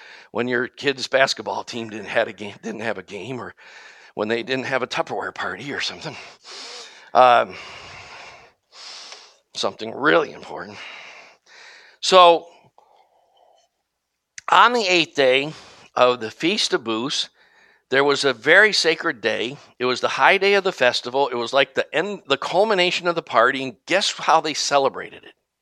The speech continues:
Anybody know? They read the entire law of Moses. Now, that sounds like a pretty good party, <laughs> right? Let's get together, have hors d'oeuvres, snacks, chicken wings,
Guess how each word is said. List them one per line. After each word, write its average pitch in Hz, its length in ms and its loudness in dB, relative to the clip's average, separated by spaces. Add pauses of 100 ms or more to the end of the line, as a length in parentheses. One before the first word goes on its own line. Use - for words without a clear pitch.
(640)
Anybody 107 280 -8
know? 131 220 -8 (1400)
They 135 160 2
read 139 540 2
the 135 140 -6
entire 139 580 2
law 117 460 2
of 110 100 -14
Moses. 117 720 -10 (880)
Now, 87 120 -12
that 175 220 2
sounds 123 240 -4
like 127 100 -2
a - 40 -20
pretty 147 180 -2
good 143 180 -4
party, 170 460 -4
<laughs> - 60 -20
right? - 280 -8 (560)
Let's 175 160 4
get 185 180 2
together, 185 380 4
have 151 240 6
hors 151 160 6
d'oeuvres, 185 320 4
snacks, 170 640 0
chicken 175 320 -2
wings, 202 320 -2